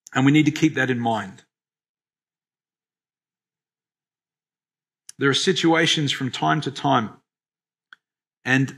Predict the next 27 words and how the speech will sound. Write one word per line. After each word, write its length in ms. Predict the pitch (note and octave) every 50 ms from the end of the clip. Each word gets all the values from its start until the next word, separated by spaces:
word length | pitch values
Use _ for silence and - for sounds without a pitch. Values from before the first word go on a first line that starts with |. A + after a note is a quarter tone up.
| - -
I 160 | C3+ C#3+ C#3+
have 200 | B2+ C#3+ C#3 -
some 280 | - - D3 C#3 C3+
that 120 | C3 - -
sit 160 | - D3 C3
in 80 | C3+ B2
my 200 | B2 B2 B2 A#2+
head. 200 | - B2 A2+ A2
You 260 | C3 C#3+ C#3+ C3+ - B2
will 140 | B2 A#2+
probably 280 | A#2+ - C#3 C3 B2+ A#2+
have 140 | A#2+ B2 A#2
different 240 | A#2+ A#2+ - B2 A#2+
ones 180 | A#2+ A#2 A2
that 80 | A2 A#2
sit 160 | - D3 B2+
in 60 | B2
your 200 | B2 B2 B2+ B2
head, 240 | A2+ A#2 A2 A2 - - - - - - _ _ _ _ _ _ _ _ _ _
where 240 | - C3 D#3 E3 D#3+
there 240 | D3+ D#3 D3 D3
are 100 | C#3+ C#3+
these 220 | C#3 C#3 C#3 - -
extraordinary 920 | B2+ - - - - - - D#3 F3 G3 G#3+ G#3 G#3 G#3+ G#3+ G#3+ A3 G#3
people 380 | - - F3+ F3 F3 - D3
ministering, 1120 | C3+ C3 C3 C#3 D#3+ F#3+ G#3 G#3 G#3+ G3 - - - - - D3+ C#3 B2 A2 G2+ G2 G2+ - _ _ _ _ _ _ _ _ _ _ _ _ _ -
um, 320 | B2+ B2+ B2+ B2 G#2+ -